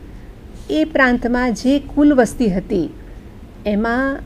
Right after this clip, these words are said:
મુસ્લિમોની બહુમતી થઈ ગઈ. એટલે નવા પ્રાંતમાં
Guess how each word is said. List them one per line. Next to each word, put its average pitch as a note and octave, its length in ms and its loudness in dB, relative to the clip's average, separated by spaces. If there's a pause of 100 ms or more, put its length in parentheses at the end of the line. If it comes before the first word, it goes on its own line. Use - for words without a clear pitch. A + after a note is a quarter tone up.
(540)
મુસ્લિમોની C4 840 4
બહુમતી F#3+ 540 2
થઈ E3+ 220 -2
ગઈ. C#3+ 220 -4 (680)
એટલે G#3 240 -2
નવા F#3 360 2
પ્રાંતમાં B3 680 2